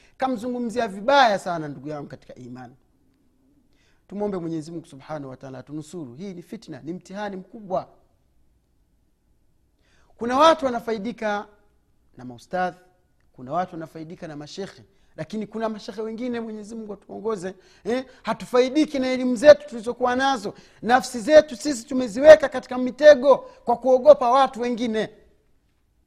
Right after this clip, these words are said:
Mwenyezi Mungu anasema, "Qu anfusakum", ziokoeni nafsi zenu. Ndugu yangu katika imani,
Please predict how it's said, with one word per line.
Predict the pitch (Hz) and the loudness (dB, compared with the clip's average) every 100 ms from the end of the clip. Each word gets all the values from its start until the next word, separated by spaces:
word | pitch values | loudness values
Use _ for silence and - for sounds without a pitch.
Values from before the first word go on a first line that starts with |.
| _ _ _ _ _ _ _ _ _ _ _ _ _ _ _ _ _ _ _ _ _ _ - | _ _ _ _ _ _ _ _ _ _ _ _ _ _ _ _ _ _ _ _ _ _ -10
Mwenyezi | 190 202 226 | -8 -6 -8
Mungu | 214 | -10
anasema, | 190 196 208 190 | -10 -10 -10 -8
"Qu | 247 285 | -2 2
anfusakum", | 262 247 226 247 220 - 127 | 2 0 -10 -12 -14 -14 -18
ziokoeni | 123 196 220 262 294 285 | -12 -12 -4 4 4 4
nafsi | 262 254 - | -4 -8 -14
zenu. | 214 247 214 135 - _ _ _ _ _ _ _ _ _ _ - | -4 -2 0 -4 -12 _ _ _ _ _ _ _ _ _ _ -18
Ndugu | 190 247 | -8 -2
yangu | 294 294 | -2 -2
katika | 254 - 196 | -4 -6 -8
imani, | 208 202 165 | -4 -4 -4